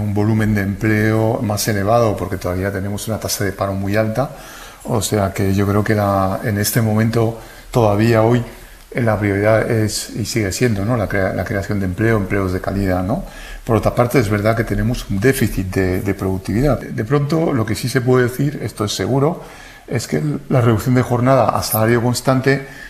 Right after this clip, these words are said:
naturalmente eleva los costes laborales, es decir, una reducción a, eh, de, a treinta y siete horas y media, el impacto inmediato es una, una elevación del coste laboral de, de, de s-,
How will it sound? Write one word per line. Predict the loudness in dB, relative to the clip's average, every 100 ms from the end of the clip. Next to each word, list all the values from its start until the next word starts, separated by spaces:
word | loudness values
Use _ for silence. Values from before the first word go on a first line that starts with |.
| -4
naturalmente | -4 0 0 2 2 2
eleva | 2 2 2
los | 0 -2
costes | -2 -2 -2
laborales, | -2 0 0 0 -4 -6
es |
decir, | -6 -4 -6 -8 -10 -18 -18 -4
una | 0
reducción | 0 0 0 0 0
a, | 0 -2
eh, | -2 0
de, | 0 -2 0 -2 -2
a | -4
treinta | -2 -2 -2
y | -4
siete | -2 0
horas | 0 0
y | -2
media, | -2 0 -2 -2 -8 -18 -20 -20 -10
el | -4 -2
impacto | -2 -2 0
inmediato | 2 4 4 2 2 2
es | 4 2 0
una, | 0 2 0 -2
una | -4 -2 -2 -2
elevación | -2 0 -2 0 0 0
del | -2
coste | -6 -4 -2
laboral | 0 0 -2
de, | -4
de, | -4 -4 -4 -4
de | -6
s-, | -8